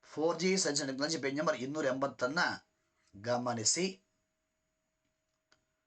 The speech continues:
ಬಾಷ್ಪೀಕರಣದ ಮೇಲೆ ಪ್ರಭಾವ ಬೀರುವ ಅಂಶಗಳು ಅಂತ ಇದೆ, ಅದನ್ನು ಓದಿ. ಇಲ್ಲಿ ಮೂರನೇ ಪಾಯಿಂಟನ್ನು ಅರ್ಥ ಮಾಡ್ಕೊಳ್ಳಿ. ಆರ್ದ್ರತೆಯ ಪ್ರಮಾಣ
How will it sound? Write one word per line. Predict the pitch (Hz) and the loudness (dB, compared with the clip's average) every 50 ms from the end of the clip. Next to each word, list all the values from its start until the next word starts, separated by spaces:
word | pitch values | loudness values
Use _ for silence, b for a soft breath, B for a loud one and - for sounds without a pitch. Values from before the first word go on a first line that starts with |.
| _ _ _ _ _ - 98 95 | _ _ _ _ _ -20 -10 -4
ಬಾಷ್ಪೀಕರಣದ | 123 131 135 143 143 - - - - 160 175 180 185 185 185 - 151 139 135 139 135 135 131 131 127 120 | 0 2 2 2 2 0 -2 -2 -4 -4 -2 0 0 0 -2 -2 0 0 0 2 0 0 0 0 0 0
ಮೇಲೆ | 110 101 98 95 110 151 185 190 196 - _ _ _ _ _ _ _ _ _ _ _ _ _ _ _ _ _ - | -2 -4 -4 -2 0 0 0 -2 -4 -8 _ _ _ _ _ _ _ _ _ _ _ _ _ _ _ _ _ -8
ಪ್ರಭಾವ | 123 131 139 139 135 151 165 165 165 175 165 147 | -4 -2 -2 0 0 0 2 2 2 2 0 0
ಬೀರುವ | 151 147 160 190 | 0 0 2 2
ಅಂಶಗಳು | 175 - - 131 139 156 147 - - 143 131 131 131 127 | 2 2 0 0 0 0 0 0 0 0 0 0 0 -2
ಅಂತ | 123 127 127 180 160 - - 120 - _ _ - | -2 -2 0 0 0 0 0 -4 -12 _ _ -10
ಇದೆ, | 92 98 110 151 175 - - - | -6 -4 0 0 0 -2 -2 -6
ಅದನ್ನು | 107 110 104 104 | -8 -8 -8 -8
ಓದಿ. | 104 110 120 135 170 185 | -4 -2 0 0 0 0
ಇಲ್ಲಿ | 127 95 - - _ - 113 110 | 0 -2 -6 -12 _ -12 -10 -6
ಮೂರನೇ | 110 120 143 160 156 160 160 - | -4 -4 -2 -2 -2 -2 -2 0
ಪಾಯಿಂಟನ್ನು | 139 131 127 120 123 156 175 156 113 92 - - _ _ _ - | 0 0 0 0 -2 0 0 0 0 -2 -6 -12 _ _ _ -8
ಅರ್ಥ | 104 - 117 120 | -8 -6 -6 -6
ಮಾಡ್ಕೊಳ್ಳಿ. | 113 107 98 92 113 143 185 196 190 - _ _ _ _ _ _ _ _ _ _ _ - | -6 -6 -4 -2 0 0 0 0 -2 -8 _ _ _ _ _ _ _ _ _ _ _ -4
ಆರ್ದ್ರತೆಯ | 110 117 135 147 160 151 147 170 180 175 175 185 175 175 170 | 0 0 2 2 0 -2 0 0 0 2 2 2 2 2 2
ಪ್ರಮಾಣ | 170 - 151 147 147 151 147 147 147 147 151 147 151 | 2 2 2 2 2 2 0 2 2 2 2 2 4